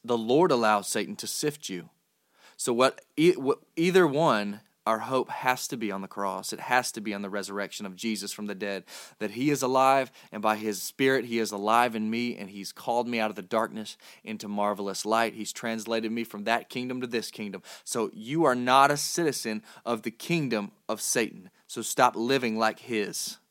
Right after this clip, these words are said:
You have the capacity, you have the ability to step out of that by stepping into relationship and into further relationship with Jesus Christ. And whatever you do,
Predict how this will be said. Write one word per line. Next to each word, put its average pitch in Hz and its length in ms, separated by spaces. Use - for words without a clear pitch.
You 139 200
have 131 240
the 120 100
capacity, 143 680
you 160 240
have 117 160
the 110 120
ability 127 520
to 117 100
step 110 260
out 113 240
of 113 140
that 107 260
by 101 80
stepping 107 400
into 110 220
relationship 113 720
and 101 120
into 107 220
further 147 420
relationship 110 460
with 95 140
Jesus 107 320
Christ. 104 480
And 107 160
whatever 127 340
you 135 240
do, 107 400